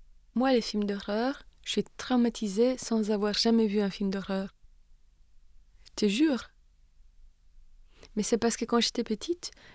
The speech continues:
j'avais une copine à l'école, euh, primaire qu'elle regardait tout le temps des films d'horreur, elle me racontait tout le temps des films d'horreur. Il y avait un, je ne pourrai jamais oublier,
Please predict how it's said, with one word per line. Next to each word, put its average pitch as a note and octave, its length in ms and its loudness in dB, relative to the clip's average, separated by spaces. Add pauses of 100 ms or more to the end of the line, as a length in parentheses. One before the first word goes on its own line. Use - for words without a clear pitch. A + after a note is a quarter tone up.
j'avais G#3+ 240 4
une G#3 120 4
copine A3 460 0
à G3 100 -2
l'école, G3 400 0
euh, F3 380 0 (160)
primaire G#3+ 640 2 (160)
qu'elle G#3 240 4
regardait G#3 460 0
tout - 160 0
le C4 60 0
temps B3 160 0
des G#3+ 80 2
films G#3 200 -2
d'horreur, G3+ 360 -2
elle G3+ 100 2
me F#3 80 2
racontait F#3 420 -6
tout - 140 -6
le G3 60 -10
temps F#3+ 120 -4
des F3+ 80 -2
films F3 240 -4
d'horreur. E3+ 480 -8 (1300)
Il G3+ 60 -2
y G3+ 40 0
avait G3+ 240 -2
un, A3+ 260 0 (560)
je - 160 -4
ne F#3+ 140 0 (120)
pourrai - 200 -6
jamais A#3 260 4
oublier, F3+ 460 0